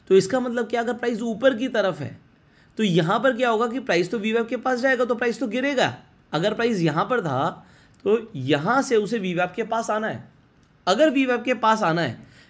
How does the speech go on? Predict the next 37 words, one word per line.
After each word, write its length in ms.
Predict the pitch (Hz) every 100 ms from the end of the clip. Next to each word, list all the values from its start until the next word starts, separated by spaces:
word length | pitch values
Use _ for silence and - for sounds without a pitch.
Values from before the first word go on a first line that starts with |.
| -
इसका 240 | 160 151
मतलब 320 | 220 220 208 190
है 80 |
कि 180 | 202 226
आपकी 320 | 208 202 202
एक 120 | 208 175
राइट 220 | 147 160
एंट्री 240 | 160 151
हो 100 | 147
सकती 200 | 131 170
है, 100 | 240
but 140 | 208 214
आप 160 | 220
कन्फर्मेशन 600 | 190 170 185 180 175 196
का 100 | 190
भी 140 | 185 214
वेट 200 | 190 156
कर 100 | 131
सकते 300 | 127 - 123
हो 80 | 110 - - - _ -
कि 140 | 247
जो 160 | 220 269
नेक्स्ट 400 | 190 220 - -
कैंडल 380 | 214 208 214
है, 300 | 170 123 165 - - _ _ _ -
वो 100 | 170
पिछली 400 | 262 294 - 254
कैंडल 300 | 240 190 185
का 80 | 196
लो 180 | 190 185
ब्रेक 200 | 185 180
कर 120 | 180
रही 120 | 185
है 60 | 180
क्या। 160 | 147 - _ - - - -
तो 300 | 233 - -
आप 460 | 160 165 254 - -